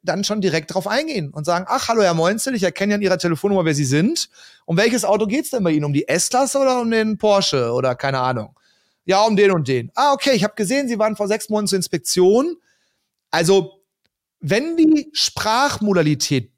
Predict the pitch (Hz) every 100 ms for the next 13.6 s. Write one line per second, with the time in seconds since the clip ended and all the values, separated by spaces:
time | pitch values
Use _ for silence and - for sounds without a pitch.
0 | _ - 185 - 135 104 104 - - 147
1 | 160 127 - 208 294 415 294 247 269 262
2 | 240 247 226 185 220 202 196 - - 196
3 | 226 226 226 117 - - _ _ _ _
4 | _ _ _ _ _ _ 143 139 160 208
5 | 220 220 - 175 185 160 143 170 - 123
6 | 123 120 165 135 143 156 147 151 214 202
7 | 202 156 185 196 - _ _ 147 127 202
8 | 262 240 190 180 226 165 135 - 139 131
9 | 127 127 135 160 165 151 127 120 196 254
10 | 202 196 175 180 208 190 - 220 226 127
11 | 127 131 - 139 185 165 143 127 139 170
12 | 180 180 156 180 202 143 165 185 - 165
13 | 160 117 107 - - 101